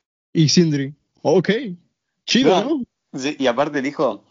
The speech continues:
Speaker 2: eh, Atreus, eh, todo este, en este juego tiene una libreta donde anota todo lo que se le pinta.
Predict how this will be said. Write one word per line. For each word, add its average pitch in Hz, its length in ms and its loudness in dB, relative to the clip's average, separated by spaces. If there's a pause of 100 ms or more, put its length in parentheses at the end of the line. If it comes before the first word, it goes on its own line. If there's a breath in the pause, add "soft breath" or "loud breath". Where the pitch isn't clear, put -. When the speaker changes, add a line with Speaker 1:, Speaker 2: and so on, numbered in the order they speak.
(180)
Speaker 2:
eh, 101 160 -4
Atreus, 110 460 -2
eh, 95 240 -10
todo 120 120 -4
este, 117 200 -12
en 113 60 -4
este 110 140 -6
juego 139 400 0
tiene 117 200 -6
una 104 400 -4
libreta 139 640 -4
donde 101 320 -4
anota 123 280 0
todo 131 140 4
lo 113 140 0
que - 80 -16
se - 220 -14
le 92 100 -6
pinta. 90 480 -4